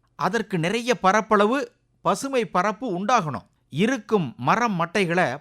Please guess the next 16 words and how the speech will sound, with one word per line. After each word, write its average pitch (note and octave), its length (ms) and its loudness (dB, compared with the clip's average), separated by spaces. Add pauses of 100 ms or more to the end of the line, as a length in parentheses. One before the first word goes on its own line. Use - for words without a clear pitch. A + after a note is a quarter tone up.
பாதுகாக்கணும். F3+ 640 -4 (300)
நம்ம E3+ 300 -2
நாட்டுல F3 400 0 (220)
ஒரு D3 280 -2
பக்கம் F3 420 -2 (380)
ஆறுகள்ல F3 520 4 (100)
வெள்ளம் D#3+ 400 0 (360)
ஏகத்துக்கு, D#3+ 580 -2 (280)
மறுபக்கம் F#3 680 0 (240)
ஆறுகள் F#3+ 400 2
வற்றி D3+ 280 -2
போயிருக்குது C#3+ 580 -2 (320)
வறட்சியினால. D3 580 -2 (380)
இவற்றை F#3+ 460 -2
சமன் G3 440 -2
செய்ய C3+ 320 -2